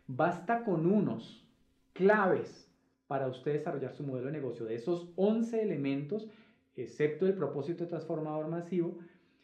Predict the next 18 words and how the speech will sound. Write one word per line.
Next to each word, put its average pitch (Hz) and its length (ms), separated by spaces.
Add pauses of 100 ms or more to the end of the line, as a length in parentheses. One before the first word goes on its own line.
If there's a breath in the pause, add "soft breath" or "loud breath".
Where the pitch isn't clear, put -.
(380 loud breath)
usted 175 520
puede 185 360
cogerse 143 540
de 127 140
unos 160 280
de 175 60
esos 175 140
elementos 147 440
para 131 280
comenzar 117 440
a 127 120
crecer, 113 420
a - 20
expandir 113 480
su 139 160
negocio. 95 460 (2000 soft breath)
Y 175 120
aquí, 226 720